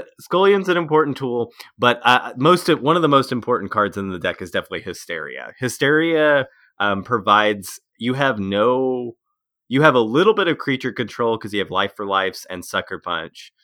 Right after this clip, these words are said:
Um, and you can kind of sometimes do things with Scullion,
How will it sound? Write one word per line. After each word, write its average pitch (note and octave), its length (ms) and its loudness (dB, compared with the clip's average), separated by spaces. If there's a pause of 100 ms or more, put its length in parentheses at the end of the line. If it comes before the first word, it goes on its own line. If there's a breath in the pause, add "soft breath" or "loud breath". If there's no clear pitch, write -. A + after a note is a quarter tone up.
(420)
Um, F#2+ 340 0
and A#2 160 0
you B2 80 0
can G#2 220 -8
kind F3 400 0
of C3+ 120 0
sometimes B2+ 680 -2
do A2 200 -4
things G2+ 320 -6
with F2+ 140 -10
Scullion, F#2 640 -4